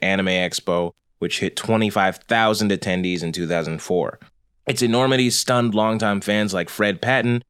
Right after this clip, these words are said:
who wrote that the event seemed to flood and overflow the Anaheim Convention Center. He blamed the unexpectedly poor management as much as the crowds,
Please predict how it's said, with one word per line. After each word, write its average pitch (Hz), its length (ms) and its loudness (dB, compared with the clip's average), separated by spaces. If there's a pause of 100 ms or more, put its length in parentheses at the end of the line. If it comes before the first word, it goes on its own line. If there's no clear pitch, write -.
(200)
who 107 100 2
wrote 104 220 2
that 98 120 0
the 95 160 0
event 98 360 0
seemed 98 240 -2
to 90 80 -4
flood 101 480 0
and 90 100 -2
overflow 98 600 0
the 92 140 0
Anaheim 95 400 0
Convention 90 520 -2
Center. - 340 -8 (400)
He 113 100 2
blamed 123 260 4
the 104 100 0
unexpectedly 104 800 0
poor 98 300 0
management 113 560 0
as 90 180 -2
much 101 240 -2
as 90 140 -6
the 90 100 -8
crowds, 110 680 0